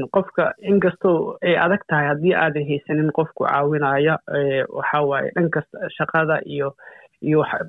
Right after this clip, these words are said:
iyo wax walbaad u baahan tahay. Haddii aadan garab haysanin waddankan, waa iska adag tahay because qof walba waa iska busy. Laakiin nasiib wanaag aniga waxaa waaye dad i soo dhaweeyey, waa haystay oo i caawiyey oo wax walba oo, mataqaanaa, dhan walba,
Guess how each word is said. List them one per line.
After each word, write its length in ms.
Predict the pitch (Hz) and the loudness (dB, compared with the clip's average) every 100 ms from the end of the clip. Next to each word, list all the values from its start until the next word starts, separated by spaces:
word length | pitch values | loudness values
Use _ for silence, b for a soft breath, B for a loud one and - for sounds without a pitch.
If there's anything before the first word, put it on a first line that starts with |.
| - | -2
iyo 320 | 165 156 151 | 2 4 4
wax 140 | 165 - | 2 2
walbaad 320 | 165 156 151 | 2 2 0
u 80 | 170 | 0
baahan 320 | 156 - 160 | 0 0 -2
tahay. 180 | - 143 | 0 -2
Haddii 220 | 147 160 | 0 2
aadan 300 | 151 147 147 | 2 2 2
garab 240 | 147 175 170 | 2 0 0
haysanin 380 | 160 160 170 | -2 2 4
waddankan, 400 | 175 165 160 151 | 4 2 0 2
waa 180 | 160 165 | 4 4
iska 220 | 151 - 165 | 2 2 2
adag 160 | 165 | 2
tahay 220 | - 143 143 | 0 -2 -2
because 260 | 160 185 170 | -2 -2 0
qof 180 | 185 | 0
walba 220 | 180 160 160 | 0 0 0
waa 100 | 147 | -2
iska 220 | - 180 | -2 -2
busy. 380 | 156 180 175 180 180 b b b b _ | 2 0 0 -4 -4 b b b b _
Laakiin 440 | 165 165 185 185 | 0 2 2 4
nasiib 260 | 170 165 165 | 2 0 2
wanaag 300 | 170 185 190 - | 4 4 2 0
aniga 340 | 170 175 170 | 0 4 4
waxaa 240 | 147 156 | 2 2
waaye 220 | 175 151 147 | 2 2 2
dad 120 | 175 | -2
i 100 | - - | -4 -2
soo 120 | 180 | 0
dhaweeyey, 320 | 170 160 160 | 2 2 4
waa 140 | 165 165 | 4 2
haystay 380 | 151 147 170 151 | 0 -2 0 0
oo 100 | 139 | 0
i 60 | |
caawiyey 520 | 147 - 139 151 175 - | -2 -2 0 0 0 0
oo 140 | 156 | 0
wax 120 | 156 165 | 0 0
walba 220 | 160 147 | -2 0
oo, 120 | 143 | 0
mataqaanaa, 580 | 160 160 - 147 143 143 | -2 -4 -4 -2 -2 -2
dhan 160 | 165 | 0
walba, 340 | 156 151 143 | 0 2 0